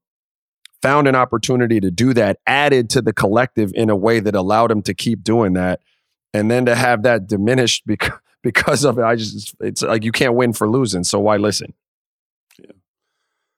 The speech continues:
Speaker 2: All right. So is Kevin Durant the goat? Probably not. But is the,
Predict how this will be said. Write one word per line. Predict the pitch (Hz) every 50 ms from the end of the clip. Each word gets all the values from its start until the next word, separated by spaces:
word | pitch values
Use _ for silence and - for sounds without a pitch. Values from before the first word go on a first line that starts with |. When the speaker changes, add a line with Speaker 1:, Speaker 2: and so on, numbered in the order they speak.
| _ _ _ _
Speaker 2:
All | 123 139 147
right. | 135 123 120 123 110
So | - - 120 113 117 117 117 120 117 - _ _ _ _ _ _ _
is | - 104 120 117 -
Kevin | - 135 123 120 123
Durant | 120 117 120 120 120 -
the | 127
goat? | 98 113 113 120 117 - _
Probably | - - 110 110 107 107 104 101
not. | 95 92 101 117 - - _ _ _
But | 110 107 104
is | 113 117 113 104 98
the, | 101 110 104 90